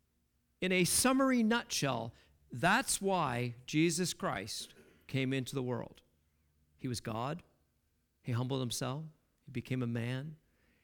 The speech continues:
He actually took upon himself the form of a servant, and he went to a cross to die for your sin and mine, that he might redeem us,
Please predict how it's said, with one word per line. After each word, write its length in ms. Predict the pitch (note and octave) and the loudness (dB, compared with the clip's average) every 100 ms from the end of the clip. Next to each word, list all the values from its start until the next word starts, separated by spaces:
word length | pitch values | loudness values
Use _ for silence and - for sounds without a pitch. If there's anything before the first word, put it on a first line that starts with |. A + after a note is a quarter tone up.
| _ _ | _ _
He 120 | - D3 | -4 -2
actually 280 | D3+ D3+ | 0 0
took 300 | B2+ - F3 | -2 -4 -4
upon 300 | D#3+ - D#3 | -4 0 0
himself 520 | D3+ B2+ - D3+ D#3+ - - _ - | 2 0 0 0 -2 -6 -20 _ -6
the 100 | A2+ | -6
form 400 | - D3 D#3 D#3 | -2 0 0 0
of 200 | B2+ A#2+ | -4 -4
a 80 | |
servant, 680 | G#2+ - D3 D#3 E3+ A3 - - _ _ _ _ _ - | -4 -4 -2 -2 -2 -6 -8 -20 _ _ _ _ _ -6
and 120 | A#2+ | -4
he 80 | A#2+ | -2
went 360 | B2+ F3 A#3 | 0 0 0
to 160 | - F#3+ | -2 -2
a 60 | |
cross 1080 | F3+ - - D#3+ C#3 A#2 G2 - - - - _ _ _ - | -4 -8 -10 -8 -6 -8 -12 -10 -10 -10 -14 _ _ _ -10
to 100 | B2+ | -8
die 300 | C#3+ C#3 D3+ | -4 -2 -2
for 180 | - C#3 | -2 -4
your 280 | C3+ D3 | -2 -2
sin 340 | D3+ - D#3 E3 | -4 -4 -4 -4
and 120 | D3 | -6
mine, 420 | C3 A2 G2 A2+ - _ _ _ _ - | -6 -8 -8 -12 -18 _ _ _ _ -4
that 100 | C3 | -2
he 60 | |
might 200 | C#3 D3+ | 0 0
redeem 520 | D#3 C3 B2 E3 F3+ | -2 -4 -2 -2 0
us, 380 | D3 G2+ - - | -2 -4 -10 -14